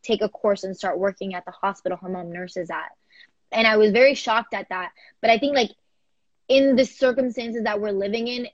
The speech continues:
it's, it's probably the best option. Like Faison said, like, there's not much that you can do. And so, um, kind of becoming preoccupied with your self-interests,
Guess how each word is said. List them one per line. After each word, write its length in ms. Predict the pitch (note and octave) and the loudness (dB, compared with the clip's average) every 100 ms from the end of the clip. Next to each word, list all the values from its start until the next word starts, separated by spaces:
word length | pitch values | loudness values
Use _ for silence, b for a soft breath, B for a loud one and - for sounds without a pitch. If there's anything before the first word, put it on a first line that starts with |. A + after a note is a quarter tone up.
| - | -2
it's, 340 | G#3+ - - _ - | -2 -2 -20 _ -6
it's 120 | A3+ | -6
probably 360 | - B3 A#3+ B3+ | -2 2 4 6
the 80 | G#3+ | 4
best 240 | F#3+ G#3 - | 0 -4 -4
option. 560 | G3 G3 - B3 C4 C4 b b | -4 -4 -6 -8 -8 -10 b b
Like 220 | - A#3 A3+ | 4 4 6
Faison 380 | A3+ G#3+ G#3+ | 2 2 -2
said, 240 | G#3 G#3+ G3 | 0 0 0
like, 240 | G3 F#3 | -2 -4
there's 260 | - G#3+ G3+ | -4 -2 0
not 240 | G#3+ A#3 A3 | 2 2 0
much 220 | A3 - | -4 -4
that 160 | G#3+ | -4
you 120 | G3 G3+ | -2 -4
can 220 | G3+ F#3 | -4 -2
do. 260 | G#3+ A3 | 4 4
And 180 | G#3 G3+ | 4 2
so, 360 | - G3+ F#3+ F#3 b b b - | -4 -2 -2 -4 b b b 2
um, 260 | G#3+ G3 | 2 2
kind 240 | G3 - A3 | -2 -4 -2
of 200 | G#3 G3 - G3 | -2 -4 -8 -4
becoming 680 | F#3 - A#3 A3+ A3+ A3+ A3 _ _ _ - - | -2 0 0 2 2 0 -2 _ _ _ -20 0
preoccupied 640 | B3+ A3+ G#3+ A#3 A3+ G#3+ | 4 6 4 0 2 2
with 120 | G#3 | 4
your 120 | G#3 | 0
self-interests, 800 | - G3+ - G3 - A#3+ A#3+ _ | -2 -6 -6 -8 -2 -4 -4 _